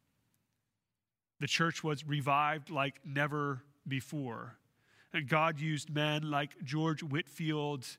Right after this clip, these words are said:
and Jonathan Edwards and others to lead this awakening.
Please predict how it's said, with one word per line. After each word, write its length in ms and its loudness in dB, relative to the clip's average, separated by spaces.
and 340 0
Jonathan 680 0
Edwards 800 0
and 200 0
others 560 -4
to 180 0
lead 640 2
this 540 -2
awakening. 500 -4